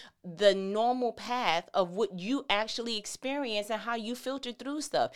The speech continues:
And then your family member said, "Oh, but you should respond this way." And so you're like, "Dang, okay." And so it was this to-do list, the kingdom scroll, if you will, from earth that is constantly sending signals back to your soul saying,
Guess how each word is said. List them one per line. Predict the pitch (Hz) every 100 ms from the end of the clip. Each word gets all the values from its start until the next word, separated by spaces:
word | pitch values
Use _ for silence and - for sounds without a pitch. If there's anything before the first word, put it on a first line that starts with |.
| - -
And | 185
then | 196 208
your |
family | 208 240 294 269
member | 233 208 214
said, | - 202 -
"Oh, | 240
but | 185 175
you | 240
should | 403 214
respond | 180 - 196 185 170
this | 175 170 160
way." | 147 139 - -
And | 165
so | 185
you're | 226
like, | 233 147 -
"Dang, | 208 220 160
okay." | 247 180 160 -
And | - 190
so | 247 226 -
it | 202 233
was | 247 233 -
this | 233 -
to-do | - 220 170 135 233 359 370
list, | 180 143 214 - - _ _ _ _ _ _ -
the | 240
kingdom | 247 294 320 311 254
scroll, | - - 294 277 294 392 233 165 -
if | 196 190
you | 175
will, | 165 147 165 190 _ _ -
from | - 302 262 -
earth | 269 320 247 202 - - -
that | 226 214
is | 202
constantly | - - 247 302 311 311 311 302 294
sending | - - 277 302 302 302
signals | 285 - 269 269 285 254
back | 185 208 202 -
to | - 247
your | 240 262
soul | 262 - 220 175 165
saying, | 170 208 190 175